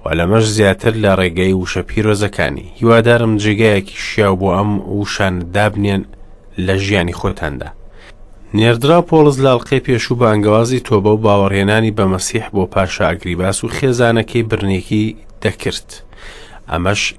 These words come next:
کەساتی پۆلسمان بۆ ڕوون دەکاتەوە کە هەموو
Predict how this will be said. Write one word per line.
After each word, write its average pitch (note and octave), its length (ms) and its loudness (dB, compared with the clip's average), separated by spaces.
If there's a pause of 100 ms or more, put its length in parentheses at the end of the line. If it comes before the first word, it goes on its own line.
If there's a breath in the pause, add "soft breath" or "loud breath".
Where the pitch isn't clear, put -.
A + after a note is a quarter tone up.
(100)
کەساتی A2+ 640 0
پۆلسمان B2 600 2
بۆ B2 180 2
ڕوون G#2 200 -2
دەکاتەوە F#2 600 -2
کە F2+ 160 -6
هەموو C3 420 0